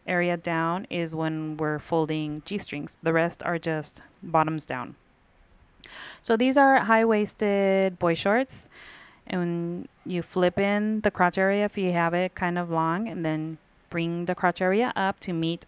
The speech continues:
almost the top of your panty, and then flip over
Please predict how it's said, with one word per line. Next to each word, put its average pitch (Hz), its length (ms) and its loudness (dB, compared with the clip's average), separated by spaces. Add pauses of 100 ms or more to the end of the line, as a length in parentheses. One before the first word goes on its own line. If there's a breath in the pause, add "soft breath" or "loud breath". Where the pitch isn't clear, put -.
almost 170 540 0
the 240 100 -4
top 202 240 -2
of 208 100 -4
your 247 100 -2
panty, 208 520 -4 (1000 loud breath)
and 190 220 0
then 190 220 2
flip 185 400 0
over 190 440 2